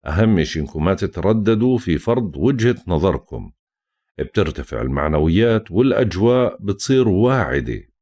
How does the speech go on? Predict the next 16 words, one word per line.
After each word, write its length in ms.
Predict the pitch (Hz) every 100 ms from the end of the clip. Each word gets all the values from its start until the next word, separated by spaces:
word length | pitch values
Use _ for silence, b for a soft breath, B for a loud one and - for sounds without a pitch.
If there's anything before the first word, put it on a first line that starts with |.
| -
بحسم 680 | 71 - 101 - 131 151 117
إيجابي 640 | - 95 85 117 120 123 151
أو 360 | - 170 170
انطلاقة 840 | 180 170 - 143 143 143 - 139 135
لعمل 680 | 92 76 92 120 123 135 123 -
أو 480 | 131 151 131 92 71 -
صفحة 680 | - - 117 - - 98 90 -
جديدة 520 | 73 73 113 127 71
في 140 | -
حياتكم. 760 | - 71 73 62 - - 57 52 _ _ _ _ _ _ _ _
بتحمل 580 | 98 87 156 - 131 101
هاي 220 | 92 101
الفترة 520 | 80 - 113 107 104
تقدم 840 | 95 107 92 113 107 82 113 131 127
وأخبار 760 | 85 78 85 - - 78 104 98
جديدة، 540 | 76 73 90 82 53